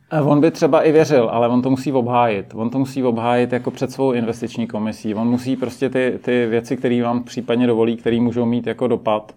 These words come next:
musí být schopný nějakým způsobem obhájit. A to už je pak korporátní hra, jo.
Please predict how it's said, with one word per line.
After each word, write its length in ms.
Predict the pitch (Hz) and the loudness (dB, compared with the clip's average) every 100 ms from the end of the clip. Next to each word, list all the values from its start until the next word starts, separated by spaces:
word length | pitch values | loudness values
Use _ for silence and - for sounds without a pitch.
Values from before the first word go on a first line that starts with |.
| _ - - | _ -20 -10
musí 220 | 123 131 | -6 -2
být 120 | 127 | -2
schopný 420 | 123 117 - 117 | 0 -4 -4 -2
nějakým 320 | 113 110 113 113 | 0 -2 -4 -6
způsobem 400 | 113 - 120 110 | -8 -6 -4 -4
obhájit. 380 | 101 107 104 | -4 -6 -4
A 80 | 104 | -6
to 120 | - | -4
už 120 | 120 120 | -4 -4
je 60 | |
pak 140 | - 117 | -8 -4
korporátní 640 | 113 98 110 107 104 107 | -6 -2 -2 -2 -2 -6
hra, 300 | 107 101 98 | -4 -6 -6
jo. 360 | 90 92 101 | -8 -8 -10